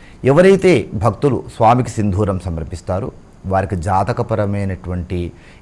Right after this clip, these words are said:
ఏలినాడు శని సంబంధమైన దోషాలు పోతాయనేటువంటిది ప్రతీతి. ఆ కారణం చేత భక్తులందరూ కూడా ఆంజనేయ స్వామికి సింధూర లేపనము శని మంగళవారాల్లో ఆచరిస్తూ ఉంటారు.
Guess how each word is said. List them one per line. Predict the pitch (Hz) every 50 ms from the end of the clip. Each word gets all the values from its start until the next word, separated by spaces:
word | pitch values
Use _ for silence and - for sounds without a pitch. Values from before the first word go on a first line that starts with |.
| - -
ఏలినాడు | 92 101 98 98 98 95 95 90 87
శని | 90 - 92 90 85
సంబంధమైన | 95 92 90 90 90 95 92 87 85
దోషాలు | 80 69 65 87 87 82 82 98 90 101 135
పోతాయనేటువంటిది | 143 151 - 90 90 - 90 85 85 82 82 80 - 87 87 85 - 71 71
ప్రతీతి. | - - 95 87 - 87 78 71 - - - - - - - - - - - - - - - - - -
ఆ | 113 127
కారణం | - 120 117 120 131 139 151 147
చేత | 127 131 123
భక్తులందరూ | 117 95 98 98 90 120 113 107 98 101 98 98 90 87
కూడా | 87 107 127 123
ఆంజనేయ | 107 98 101 101 101 98
స్వామికి | 90 - 98 87 92 98 107
సింధూర | - - 95 92 92 101 95 92
లేపనము | 90 85 82 - 95 87 90 104 160 247 - - - - - - - - - -
శని | 117 113 127
మంగళవారాల్లో | 127 110 101 101 107 104 104 98 98 92 87 87 85 87 117 143 123 92 87 101 143 - - - - - - - -
ఆచరిస్తూ | 95 104 - 101 87 87 - - - 87
ఉంటారు. | 90 90 90 - 82 82 -